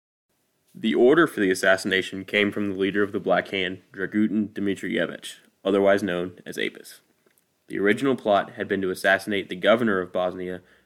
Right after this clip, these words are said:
General Oscar Potiorek. However, the men who had been tapped to perform the assassination got nervous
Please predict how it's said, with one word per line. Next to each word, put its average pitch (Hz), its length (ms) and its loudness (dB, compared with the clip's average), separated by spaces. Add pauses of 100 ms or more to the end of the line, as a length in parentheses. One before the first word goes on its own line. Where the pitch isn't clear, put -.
(120)
General 95 400 -2
Oscar 98 460 2
Potiorek. 95 800 -6 (680)
However, 110 600 2 (160)
the - 140 -12
men 107 280 2
who 127 100 -2
had 107 100 -2
been 101 160 0
tapped - 360 0
to 110 60 -6
perform 101 360 -10
the 95 100 -10
assassination 95 920 -8
got - 240 -2
nervous 110 600 4